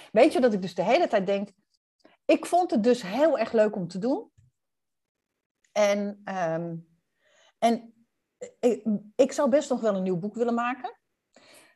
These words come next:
Ehm, dan,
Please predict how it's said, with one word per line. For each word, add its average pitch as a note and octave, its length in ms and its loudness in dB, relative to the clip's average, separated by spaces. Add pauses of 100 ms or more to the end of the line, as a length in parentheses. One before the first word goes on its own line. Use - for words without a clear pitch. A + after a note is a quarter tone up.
(220)
Ehm, F3+ 640 -2 (1040)
dan, A3+ 560 0